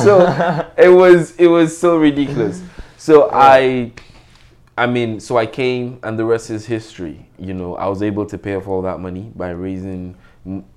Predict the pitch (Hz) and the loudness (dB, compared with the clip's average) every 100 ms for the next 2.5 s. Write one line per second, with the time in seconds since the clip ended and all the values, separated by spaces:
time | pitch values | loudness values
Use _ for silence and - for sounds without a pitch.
0 | _ 90 95 87 85 80 _ _ 87 95 | _ -12 -12 -12 -14 -18 _ _ -14 -10
1 | 95 90 87 90 87 85 - - - 90 | -10 -12 -12 -12 -12 -16 -20 -20 -14 -14
2 | 85 _ 90 80 | -14 _ -14 -14